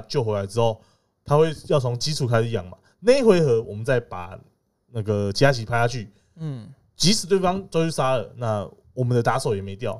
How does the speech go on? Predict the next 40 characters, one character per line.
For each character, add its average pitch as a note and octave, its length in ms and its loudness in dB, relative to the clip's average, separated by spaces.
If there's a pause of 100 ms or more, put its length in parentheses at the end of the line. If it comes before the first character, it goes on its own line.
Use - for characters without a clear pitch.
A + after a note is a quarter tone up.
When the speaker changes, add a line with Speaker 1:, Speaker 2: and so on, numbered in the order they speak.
Speaker 1:
然 G2+ 120 -6
后 A2 260 2
我 A#2+ 80 -4
们 B2 100 0
的 A#2+ 40 4
养 A#2 180 2
成 A#2 180 -2
也 A2 100 -2
可 B2 80 2
以 A2+ 40 4
继 A2 160 -4
续。 G2+ 220 -6 (140)
Speaker 2:
嗯 C#3+ 180 -8
哼。 B2 300 -12
Speaker 1:
对， G#2 160 -10
所 D3 280 2
以 E3+ 60 0
其 C#3 160 -4
实 B2+ 380 -6 (100)
是 C3+ 300 -2 (160)
比 G#2 100 -8
较 A2+ 220 2
不 G2 180 -12
怕 G#2 220 -6
的 - 120 -20
啦。 - 80 -20 (320)
Speaker 2:
理 A#2+ 220 -12
解。 A#2 320 -14
Speaker 1:
所 A#2+ 100 -4
以 A#2+ 80 0
我 A#2 140 -4
觉 A#2+ 140 0
得 A#2 180 -2
沙 A2+ 160 -10
奈 B2 80 -2
朵 G#2 240 -2 (160)
还 A#2+ 180 0
是 A2 120 4
很 A2 80 6
强。 - 180 -8